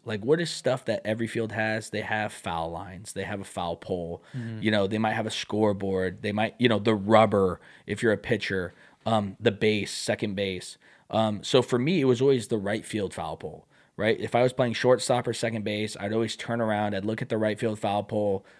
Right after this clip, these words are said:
Speaker 1: you know, come back, refocus. That was my, "You're okay, you know, so what, you had an error, or you, you were in the wrong positioning for, for this play, like, come make this play." Um, and I think that that, you know, really focuses you, because there's something that I,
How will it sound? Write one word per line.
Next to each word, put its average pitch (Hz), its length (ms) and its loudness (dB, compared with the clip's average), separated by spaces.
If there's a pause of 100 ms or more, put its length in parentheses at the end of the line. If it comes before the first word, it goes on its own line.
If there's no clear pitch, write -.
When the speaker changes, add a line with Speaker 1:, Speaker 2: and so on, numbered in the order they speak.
(480)
Speaker 1:
you 117 80 2
know, 101 180 2 (120)
come 131 240 2
back, 113 300 4
refocus. 107 720 -2
That 113 180 4
was 110 180 0
my, 104 480 0 (540)
"You're 123 160 4
okay, 117 540 2 (100)
you 110 140 -2
know, 107 160 0
so 120 180 2
what, 117 160 4
you 110 80 4
had 113 100 4
an 110 80 -2
error, 104 420 4
or 101 480 2
you, 107 280 -4
you 110 120 2
were 113 60 2
in 110 60 0
the 104 80 0
wrong 107 260 2
positioning 104 580 -4
for, 101 280 -4
for 104 140 -4
this 98 140 -4
play, 98 460 0 (260)
like, 104 300 -2 (260)
come 107 200 0
make 98 160 -2
this - 180 -6
play." - 400 -12 (580)
Um, 104 400 2
and 107 120 0
I 104 80 0
think 127 200 -2
that 117 200 2
that, 120 340 0 (500)
you 156 140 2
know, 104 220 0 (520)
really 127 220 6
focuses 110 460 0
you, 101 100 0
because 113 280 0
there's 139 120 0
something 214 360 0
that 175 300 0
I, 131 140 -2